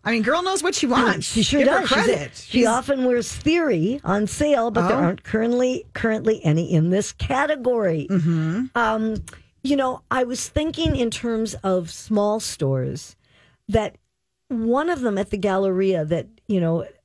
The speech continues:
Speaker 2: everything is so different now, but, um, Hobo
Speaker 1: Mm-hmm.
Speaker 2: at the Galleria has a great selection of pants.
Speaker 1: Hmm.
Speaker 2: Um, I know they have a website now.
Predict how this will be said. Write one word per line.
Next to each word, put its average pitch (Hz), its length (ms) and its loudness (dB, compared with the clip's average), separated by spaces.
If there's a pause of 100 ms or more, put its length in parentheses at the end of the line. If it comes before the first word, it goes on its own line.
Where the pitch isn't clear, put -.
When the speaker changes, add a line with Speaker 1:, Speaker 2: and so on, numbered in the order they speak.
(200)
Speaker 2:
everything 208 400 -2
is 165 80 -2
so 185 140 -2
different 170 400 0
now, 131 220 2
but, 156 240 0 (160)
um, 175 360 0
Hobo - 600 -2 (360)
Speaker 1:
Mm-hmm. 170 280 0
Speaker 2:
at 196 120 0
the 202 60 -2
Galleria 196 580 0
has 165 280 0
a 165 100 0 (220)
great 160 560 -2
selection - 720 -2
of - 120 -2
pants. - 540 -2 (180)
Speaker 1:
Hmm. 349 120 -2 (200)
Speaker 2:
Um, 180 300 2 (180)
I 208 140 2
know 233 320 2
they 359 200 0
have 277 200 0
a 262 80 0
website 202 640 -6
now. 120 320 -6